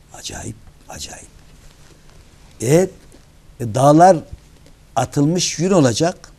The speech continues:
Sonra kum yığını haline gelecek. Hangisi önceyse. Sonra gidecek. Serap olacak.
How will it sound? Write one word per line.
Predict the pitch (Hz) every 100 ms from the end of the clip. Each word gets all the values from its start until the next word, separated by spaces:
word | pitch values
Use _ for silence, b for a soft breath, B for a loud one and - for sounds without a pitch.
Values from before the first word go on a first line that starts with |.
| _
Sonra | - 156 160 156 165 113 -
kum | - 190
yığını | 170 156 156
haline | 151 139 127
gelecek. | 110 113 113 131 196 - - b b -
Hangisi | 120 139 135 -
önceyse. | 127 123 120 - 180 - b b b b b b b -
Sonra | - 196 196 220
gidecek. | 180 190 220 196 240 - - - -
Serap | - 165 208 220 220
olacak. | 131 104 98